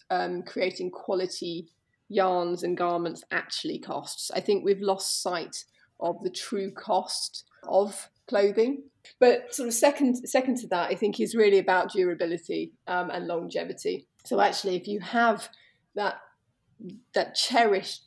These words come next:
jumper that you buy, so if you buy, you know, a, a fully fashioned, beautiful piece of knitwear that's timeless, uh, there's no reason why you shouldn't have that jumper for decades and decades and hand that on. You know, that's, that,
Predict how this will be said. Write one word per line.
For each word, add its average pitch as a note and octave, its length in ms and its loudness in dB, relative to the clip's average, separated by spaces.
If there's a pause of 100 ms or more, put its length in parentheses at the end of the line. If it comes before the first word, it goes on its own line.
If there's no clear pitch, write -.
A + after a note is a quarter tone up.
(120)
jumper G3 540 2
that E3 220 -2
you F3 140 -6
buy, E3 340 0
so F3+ 160 -4
if F3+ 100 -4
you F#3+ 140 -8
buy, F#3 260 2
you E3+ 240 -2
know, E3 220 -2 (100)
a, E3+ 240 -2 (300)
a F3+ 80 0
fully F#3+ 480 2
fashioned, F3+ 680 -6
beautiful G#3 680 -6
piece F3+ 280 -8
of - 80 -14
knitwear E3 480 -4
that's F3+ 200 -10
timeless, F#3 880 -2 (720)
uh, - 120 -6
there's G3+ 220 0
no B3 140 8
reason A#3+ 440 4
why - 160 -10
you G3+ 160 -8
shouldn't G#3+ 380 -6
have G3 220 -8
that F#3+ 180 -4
jumper F#3+ 320 -2 (160)
for F#3+ 320 0
decades A3 440 -4
and F#3+ 100 -4
decades D#3+ 440 -4
and F3 140 -10
hand E3 260 -4
that - 140 -2
on. E3+ 300 -4 (380)
You F3+ 140 2
know, F3+ 40 0
that's, - 420 -2
that, G#3+ 160 4